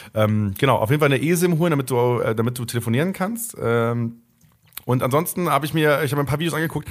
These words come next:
Ich habe aber viel so Travel-Blogger aus, ähm, aus Australien oder Amerika, äh, mir angeschaut und die meinten alle, dass es sehr große, äh, Gebühren gibt an den Automaten da. Deswegen,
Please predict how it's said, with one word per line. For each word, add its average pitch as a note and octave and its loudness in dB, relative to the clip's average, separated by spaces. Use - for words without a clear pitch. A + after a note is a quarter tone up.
Ich A#2+ -2
habe E3+ 0
aber D#3 0
viel F#3+ 2
so E3+ 2
Travel-Blogger D3+ 2
aus, B2+ 2
ähm, C3 0
aus B2+ -2
Australien D3 0
oder A#2+ 4
Amerika, B2 2
äh, - -10
mir A#2+ -6
angeschaut B2 -2
und B2+ 2
die B2 6
meinten D3 2
alle, C3+ 2
dass C3+ 0
es B2 -2
sehr B2 0
große, B2+ 2
äh, A#2 2
Gebühren B2 2
gibt G#2+ -4
an A2 -2
den G#2 0
Automaten G#2+ -4
da. E2+ -8
Deswegen, A#2+ -2